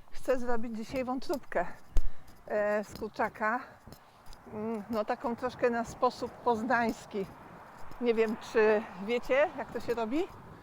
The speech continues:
Pra-, e, znaczy, ja już kiedyś robiłam i ona dosyć dobra wyszła, ale ja nie wiem, czy tak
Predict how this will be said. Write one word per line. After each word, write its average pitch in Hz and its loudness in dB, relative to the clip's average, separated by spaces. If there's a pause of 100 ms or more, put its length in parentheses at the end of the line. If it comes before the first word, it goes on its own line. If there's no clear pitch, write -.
(420)
Pra-, 240 0
e, 226 0 (100)
znaczy, 240 -4
ja 277 4
już 294 -4
kiedyś 269 -4
robiłam 240 -2
i 220 -4
ona 233 -2
dosyć 214 -12
dobra 330 2
wyszła, 196 -4
ale 202 -2
ja 240 -4
nie 262 -8
wiem, 254 -8
czy - -14
tak 226 -6